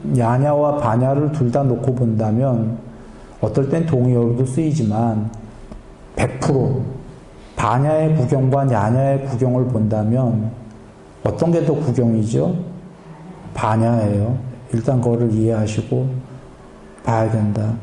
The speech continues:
상이 먼저, 이 세계가 먼저 생기고 그 다음에 냐냐가 생긴다. 이건 뭐 지당한 게 상이라는 세계가 없으면 찍고빠꾸의 지혜가 있나요? 없나요?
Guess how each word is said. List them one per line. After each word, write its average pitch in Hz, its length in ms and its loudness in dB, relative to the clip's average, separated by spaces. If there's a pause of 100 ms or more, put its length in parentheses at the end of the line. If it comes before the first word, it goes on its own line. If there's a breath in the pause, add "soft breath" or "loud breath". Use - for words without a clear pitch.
(840 loud breath)
상이 170 380 0
먼저, 123 360 4
이 113 140 2
세계가 147 420 2
먼저 123 300 2
생기고 127 500 2
그 135 120 0
다음에 120 460 2 (400)
냐냐가 117 520 2
생긴다. 110 560 0 (140)
이건 143 240 2
뭐 135 120 2
지당한 117 560 0
게 110 240 -2 (460 loud breath)
상이라는 160 880 0
세계가 143 400 2
없으면 135 640 0 (420 loud breath)
찍고빠꾸의 147 720 0
지혜가 120 440 2
있나요? 120 440 2
없나요? 107 500 -2